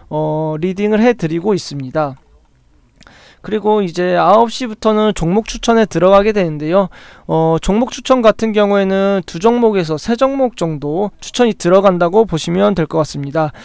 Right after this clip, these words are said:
그리고 종목을 추천해 드릴 때는 기존,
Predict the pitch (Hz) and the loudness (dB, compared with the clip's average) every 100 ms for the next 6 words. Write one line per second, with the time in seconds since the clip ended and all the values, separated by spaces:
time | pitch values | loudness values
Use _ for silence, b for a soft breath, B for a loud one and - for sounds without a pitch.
0 | B B - 233 - 180 202 254 247 - | B B 0 2 2 0 4 4 4 2
1 | - 285 - 269 269 262 269 - 170 233 | -4 -6 -2 4 6 6 4 4 2 2
2 | 226 208 165 160 180 160 B B B - | 2 0 2 0 0 -2 B B B -8
3 | 190 185 226 254 | -6 2 4 4